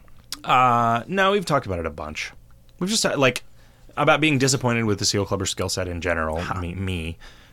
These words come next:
Speaker 1: because it was the first skill set that I ever designed. And, you know, there are things that are just copies of earlier things, and they're all sort
Speaker 2: Sure,
Speaker 1: of,
Speaker 2: sure.
Speaker 1: they're all sort of terrible. And I want, I want the Seal Clubber to be simple to play, but that's not the same as boring. And I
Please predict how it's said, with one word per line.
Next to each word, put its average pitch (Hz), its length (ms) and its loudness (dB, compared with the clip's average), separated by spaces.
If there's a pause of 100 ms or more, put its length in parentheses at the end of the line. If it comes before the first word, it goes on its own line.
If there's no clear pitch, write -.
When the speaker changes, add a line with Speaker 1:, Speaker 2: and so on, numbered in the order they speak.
Speaker 1:
because 101 220 0
it 101 80 0
was 90 120 -4
the 87 100 -6
first - 400 -2
skill 98 320 0
set 92 240 -2
that 92 100 -4
I 87 100 -2
ever 90 160 -2
designed. 85 540 -6 (540)
And, 80 280 -6 (140)
you 139 80 -6
know, 107 120 0
there 98 80 -2
are - 20 -8
things 92 240 -4
that 95 100 -2
are 87 60 -6
just 95 160 -4
copies 92 420 -6
of 80 300 -12 (100)
earlier 85 320 -8
things, 82 460 -10
and 87 180 -10
they're 85 180 -8
all 82 200 -4
sort - 200 -6
Speaker 2:
Sure, 117 180 -2
Speaker 1:
of, 117 120 -10
Speaker 2:
sure. 165 240 -8
Speaker 1:
they're 107 100 4
all 123 140 8
sort 113 220 4
of 92 100 0
terrible. 98 380 2
And 107 80 2
I 113 80 6
want, 139 400 4 (320)
I 131 100 4
want 170 240 6
the 160 80 2
Seal 143 220 6
Clubber 120 260 2
to 107 160 -2
be 95 160 -4
simple 123 680 2
to - 140 -4
play, 156 520 0
but 98 280 -2
that's 98 240 0
not 95 180 0
the - 60 -2
same 87 220 -4
as 80 80 -4
boring. 82 600 -2
And 90 200 -8
I 82 240 -6